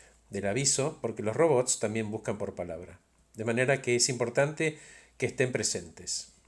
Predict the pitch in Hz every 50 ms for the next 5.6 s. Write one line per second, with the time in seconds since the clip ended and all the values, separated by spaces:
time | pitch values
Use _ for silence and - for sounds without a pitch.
0 | _ _ _ - - _ _ _ - 113 117 120 120 110 104 101 101 113 117 120
1 | 117 95 90 - - - - - - - - - - - - - - 120 120 -
2 | 123 120 123 165 165 - 175 156 - 139 123 120 - - 120 107 131 143 143 -
3 | - 123 117 - - 127 - 120 104 101 95 90 87 90 92 92 - - _ _
4 | _ _ _ _ _ _ _ _ _ - 110 - - 113 104 104 101 - 110 110
5 | 135 156 175 196 196 - 202 233 233 226 -